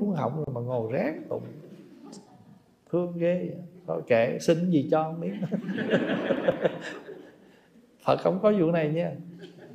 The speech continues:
Vậy mà, mà, mà nhiều khi mình đến với Phật, mình tha thiết, mình làm mình khổ sở lắm. Trời, lại nó tóc tai bù xù rồi. <laughs> Mặt mũi tèm lem vậy, Phật thấy con không? <laughs>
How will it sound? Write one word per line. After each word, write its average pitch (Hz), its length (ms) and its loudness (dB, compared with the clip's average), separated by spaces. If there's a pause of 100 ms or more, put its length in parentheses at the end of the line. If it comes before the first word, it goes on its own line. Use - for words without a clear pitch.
(1500)
Vậy 147 200 8
mà, 151 120 6
mà, 139 140 6
mà 139 200 4
nhiều 139 300 6
khi 180 100 8
mình 143 200 4
đến 147 100 8
với 214 160 8
Phật, 143 240 2
mình 131 180 -2
tha 160 260 2
thiết, 220 160 4
mình 170 120 2
làm 135 140 2
mình 123 100 -4
khổ 127 280 6
sở 143 280 4
lắm. 110 140 0 (100)
Trời, 127 200 8
lại 117 220 8
nó 185 160 0
tóc 226 220 4
tai 160 200 4
bù 139 180 2
xù 135 380 4
rồi. 123 200 -2 (1900)
<laughs> 180 80 0 (800)
Mặt 139 160 4 (140)
mũi 147 220 2
tèm 139 260 4
lem 165 320 2
vậy, 175 240 -4
Phật 151 200 6
thấy 220 220 0
con 196 380 4
không? - 200 -2 (1600)
<laughs> - 100 -2